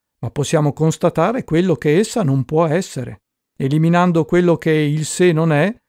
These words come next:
si deve non avere più nulla da eliminare. È uno stato di silenzio e una vacuità che sono ancora degli oggetti, perché è impossibile trovare la tela di fondo in questa vacuità.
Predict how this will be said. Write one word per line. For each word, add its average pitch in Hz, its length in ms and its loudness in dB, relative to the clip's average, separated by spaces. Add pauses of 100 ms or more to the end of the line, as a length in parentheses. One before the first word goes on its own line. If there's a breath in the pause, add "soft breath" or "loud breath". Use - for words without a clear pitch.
(200)
si - 140 -10
deve 143 400 2
non 143 200 2
avere 151 280 2
più 156 160 0
nulla 170 240 2
da 123 140 -4
eliminare. 123 680 -4 (460)
È 170 120 -4
uno 220 240 2
stato 240 340 0
di 190 140 0
silenzio 240 720 -2
e 190 220 2
una 185 240 2
vacuità 180 600 -2 (380)
che 208 320 0
sono 147 280 -2
ancora 202 300 2
degli 147 220 0
oggetti, 165 540 2 (120)
perché 147 300 -2
è 147 40 4
impossibile 147 880 0 (120)
trovare 143 400 0
la 143 100 0
tela 170 280 2
di 151 100 -2
fondo 170 600 2
in 151 180 0
questa 156 300 -2
vacuità. 127 600 -6